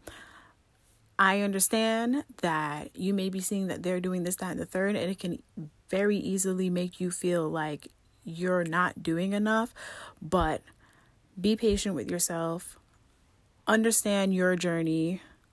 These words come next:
Understand that it may not be your time, and just be patient with yourself.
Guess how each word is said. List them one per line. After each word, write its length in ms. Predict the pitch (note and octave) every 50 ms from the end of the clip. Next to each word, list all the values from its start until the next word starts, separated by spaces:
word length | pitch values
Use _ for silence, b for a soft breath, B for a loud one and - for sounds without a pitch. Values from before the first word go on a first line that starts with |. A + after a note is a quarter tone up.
| _ _ _
Understand 640 | - G3 G#3 G#3 A3 G#3+ - - G3 G3 F#3+ F#3+ F3+
that 320 | F3+ E3+ E3 E3 - - - _
it 280 | - - F#3 - G#3 G3
may 240 | D#3+ E3 F3 G3+
not 220 | G3+ G3 F#3 F#3 F3
be 100 | F3 F#3
your 300 | F3+ D#3+ F3 F3 F3 E3
time, 520 | - - D#3 D3+ D3+ C#3+ C#3 C#3+ D3+ D#3+ B B B B B B B B B B _ -
and 280 | F3 E3+ D#3+ D#3+ E3
just 200 | D#3+ - G#3+ A#3
be 100 | - C#4
patient 420 | D4 - A3+ F3 G3+ A3+ - C4 -
with 120 | - D#3+
yourself. 640 | D#3 D#3+ D#3 - - D#3+ D3+ D3 D3+ D#3 E3+ - -